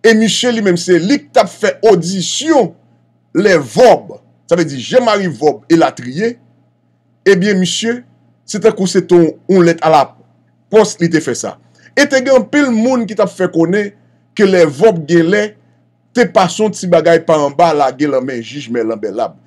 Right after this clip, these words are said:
e se youn nan rezon k fè mèt Osnè Fevri li menm, li te rele oskandal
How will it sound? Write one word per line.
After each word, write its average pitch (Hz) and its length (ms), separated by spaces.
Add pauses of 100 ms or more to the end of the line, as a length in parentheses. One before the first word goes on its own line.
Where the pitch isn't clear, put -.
(200)
e 160 80
se 165 160
youn 185 160
nan 175 140
rezon 143 260
k - 60
fè 226 180 (800)
mèt 190 300
Osnè 233 360
Fevri 180 440
li 170 100
menm, 196 160
li 165 80
te 175 160
rele 156 560 (160)
oskandal 151 840